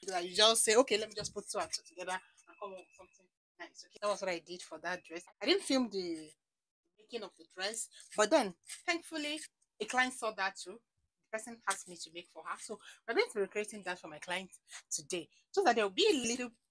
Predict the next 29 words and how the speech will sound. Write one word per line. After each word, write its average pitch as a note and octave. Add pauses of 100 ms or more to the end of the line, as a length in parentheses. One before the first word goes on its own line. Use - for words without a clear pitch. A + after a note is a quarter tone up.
(120)
twist - (320)
to F3+
her D#3+
own. F3+ (240)
It's B3+
still C5
the A3+
same A#3
style, E3
but F#3+
then D#4 (200)
I'm B3
thinking, A#4
if G#4 (320)
possible, F#3 (240)
if E4
I A#3+
could F#3+ (160)
incorporate, A3+ (100)
you G3+
know, B3
that G#3+
pleated G3+
slit -
in E3
front, E3 (420)
because G3
I G#3+
don't G4